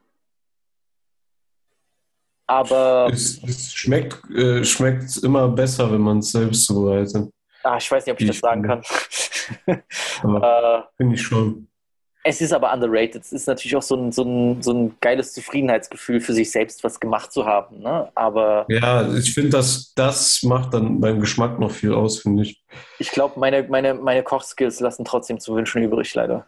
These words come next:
Speaker 1: Leider Gottes. Echt.
Speaker 2: Ja, ich koche halt wirklich sehr selten, also, äh, dass man wirklich Kochen bezeichnen kann. Aber ich würd, ich würd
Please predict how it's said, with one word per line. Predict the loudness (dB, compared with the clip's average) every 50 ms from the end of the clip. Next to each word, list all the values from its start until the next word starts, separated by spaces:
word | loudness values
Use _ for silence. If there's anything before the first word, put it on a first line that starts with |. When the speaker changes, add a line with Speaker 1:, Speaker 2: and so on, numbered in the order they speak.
| _
Speaker 1:
Leider | -4 -2 -2 -2 -2
Gottes. | -4 -4 -8 -8 -14 -18 -20 -20 _ -14
Echt. | -12 -12 -12 _ -18 _ _ _ _ _ _ _ _ _ _ _ -2
Speaker 2:
Ja, | 0 2 2 4 4 4 4 2 2
ich | 2 0 -2 -2 -4
koche | -2 0 0 0 0 0 0
halt | 0 0 0 0 0
wirklich | -2 -2 0 -2 -2 0 0 0 0 0 0 0
sehr | 0 2 2 2 2 2
selten, | 2 2 2 2 2 0 0 0 2 2 2 2 2
also, | 2 2 2 0 0 0 0 0 0 -2 -4 -2 0
äh, | 2 2 2 2 0 -2 -4 -10 _ -20 -20 _ _ -4 -4 -2
dass | 0 -2 -2 0 0
man | 0 2 2
wirklich | 0 0 -2 -4 -4 -2
Kochen | -2 -2 -2 0 0 0 0
bezeichnen | 0 -2 -2 -2 -2 -2 0 0 0 -2 -2
kann. | 0 0 0 0 -2 -4 _ _ -2
Aber | -2 0 0 2 0
ich | 0 0 0 0
würd, | 0 0 2 2
ich | 0 0 2 2
würd | 0 0 0 -2